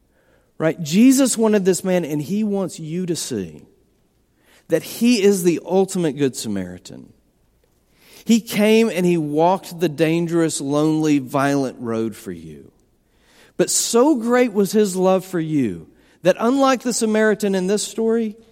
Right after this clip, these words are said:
Jesus didn't just risk his life for you. He gave his life for you. To be a good neighbor, you ha-, you, you, you need a good neighbor.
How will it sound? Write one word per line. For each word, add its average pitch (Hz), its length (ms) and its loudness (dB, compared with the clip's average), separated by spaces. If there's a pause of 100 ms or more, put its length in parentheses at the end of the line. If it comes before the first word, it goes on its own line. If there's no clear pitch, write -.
(500)
Jesus 240 440 4
didn't 214 260 4
just 185 180 0
risk 190 360 0
his 147 220 -2
life 90 380 -4
for 85 100 -16
you. 78 340 -16 (1160)
He 214 240 2
gave 196 460 2
his 185 240 0
life 117 600 -4 (240)
for - 220 -4
you. 107 540 -4 (720)
To 196 100 0
be 220 280 2
a 247 80 2
good 214 220 2
neighbor, 247 560 2 (1400)
you 233 200 4
ha-, 247 260 2
you, 196 160 -4 (120)
you, 233 280 0
you 208 200 0
need 247 260 4
a 320 80 4
good 131 180 0
neighbor. 82 480 -12